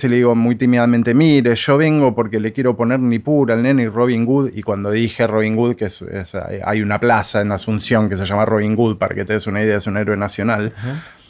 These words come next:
Speaker 1: Este, pues es un historietista famoso en todo el mundo, en Europa.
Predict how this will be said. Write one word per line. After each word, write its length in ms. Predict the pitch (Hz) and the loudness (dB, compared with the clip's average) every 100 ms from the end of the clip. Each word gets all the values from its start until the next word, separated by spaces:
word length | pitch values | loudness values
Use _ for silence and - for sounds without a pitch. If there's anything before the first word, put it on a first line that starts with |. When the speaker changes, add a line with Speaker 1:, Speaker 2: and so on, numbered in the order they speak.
| - _ - | -20 _ -6
Speaker 1:
Este, 340 | 98 92 - | -2 -2 -2
pues 180 | 90 95 | -2 -2
es 40 | |
un 100 | 107 | 0
historietista 840 | 101 90 95 92 98 101 104 92 98 | -2 -4 -8 -6 -2 -2 -2 -2 -2
famoso 340 | 101 101 - | -2 -2 -2
en 60 | 101 | 0
todo 120 | 101 | 0
el 60 | 98 | 2
mundo, 340 | 107 110 98 | 2 2 0
en 60 | 92 | -2
Europa. 520 | 95 117 101 107 | 0 0 2 -2